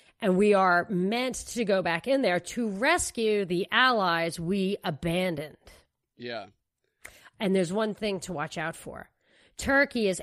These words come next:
Speaker 1: asking for, they're, they're saying, "Oh, Erdogan's going to have to call Trump because the Pentagon is, can't, won't agree to getting out of our way. We're gonna need air, air support here. And if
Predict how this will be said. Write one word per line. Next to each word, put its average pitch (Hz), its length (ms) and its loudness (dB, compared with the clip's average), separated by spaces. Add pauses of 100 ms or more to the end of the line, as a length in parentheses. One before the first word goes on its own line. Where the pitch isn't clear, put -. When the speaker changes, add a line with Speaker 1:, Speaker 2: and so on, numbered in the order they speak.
Speaker 1:
asking 180 680 -4 (680)
for, 190 460 6
they're, 202 320 6
they're 202 200 2
saying, 202 320 -2
"Oh, 196 120 4
Erdogan's 220 460 2
going 190 220 -4
to 185 80 -10
have 180 140 -4
to - 80 -12
call 202 600 -2
Trump 175 580 -4 (320)
because 196 320 2
the 190 120 0
Pentagon 196 680 -4
is, - 240 -6 (560)
can't, - 320 -2
won't 226 300 2
agree 202 420 -2
to 190 140 -6
getting 202 320 -2
out 180 140 0
of 165 100 -2
our 160 320 0
way. 175 640 2 (300)
We're 226 280 8
gonna 240 180 4
need 196 240 0
air, 208 380 0 (100)
air 233 240 2
support 247 460 -4
here. 254 400 -4
And 208 260 -2
if 202 400 -6